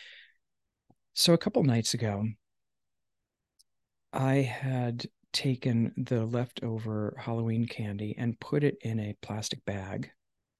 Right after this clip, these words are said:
and stored it up on the top shelf of our cabinet.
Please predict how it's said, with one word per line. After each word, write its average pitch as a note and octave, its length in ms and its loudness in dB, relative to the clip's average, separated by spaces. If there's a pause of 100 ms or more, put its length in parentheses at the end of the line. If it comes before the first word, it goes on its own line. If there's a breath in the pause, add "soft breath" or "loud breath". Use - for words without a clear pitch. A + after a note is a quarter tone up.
(580)
and B2 380 2
stored C3 540 4
it A#2 280 0
up A#2+ 180 -4
on A2 80 -2
the G#2+ 60 0
top A2+ 340 -6
shelf G#2 420 -4
of G#2+ 120 -10
our G2 120 -6
cabinet. G#2 560 -6